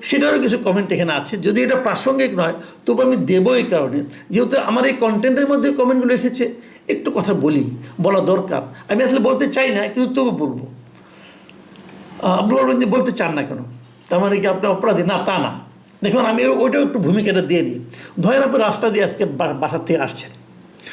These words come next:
কোথাও যাবেন, রাস্তায় আপনার সঙ্গে মনে করেন অনেক কুকুর থাকবে, কুকুর আপনার দিকে ঘেউ ঘেউ করবে। এখন প্রত্যেকেই আপনি বলবেন, "বাবা, তুমি কেন ঘেউ ঘেউ করছো?" আপনি বলতে পারবেন?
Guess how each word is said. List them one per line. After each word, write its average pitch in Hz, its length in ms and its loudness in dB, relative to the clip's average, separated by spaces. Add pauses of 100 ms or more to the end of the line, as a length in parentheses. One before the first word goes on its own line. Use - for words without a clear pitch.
কোথাও 190 260 2
যাবেন, 139 260 0 (1120)
রাস্তায় 247 340 2
আপনার 247 240 0
সঙ্গে 254 560 0 (1000)
মনে 233 120 2
করেন 269 180 0
অনেক - 320 0
কুকুর - 300 2
থাকবে, 135 340 -4 (880)
কুকুর 294 260 4
আপনার 269 160 2
দিকে 285 200 4
ঘেউ 277 200 2
ঘেউ 277 160 2
করবে। 220 300 0 (1080)
এখন 262 160 2
প্রত্যেকেই 285 480 0
আপনি 262 140 4
বলবেন, 240 400 2
"বাবা, 208 200 0
তুমি 208 180 -4
কেন 240 220 2
ঘেউ 208 280 2
ঘেউ 208 140 4
করছো?" 180 340 0 (1160)
আপনি 220 160 2
বলতে 285 200 2
পারবেন? 247 260 2